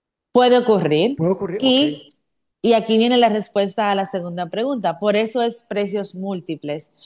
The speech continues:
Speaker 1: porque puede ocurrir que todos les prestemos a diferentes tasas.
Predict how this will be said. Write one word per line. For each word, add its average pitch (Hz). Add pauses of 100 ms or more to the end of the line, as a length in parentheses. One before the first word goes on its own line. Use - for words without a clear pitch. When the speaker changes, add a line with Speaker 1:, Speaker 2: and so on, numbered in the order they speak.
(180)
Speaker 1:
porque 233
puede 254
ocurrir 220
que 208 (100)
todos 247
les 240
prestemos 254 (180)
a 185
diferentes 175
tasas. -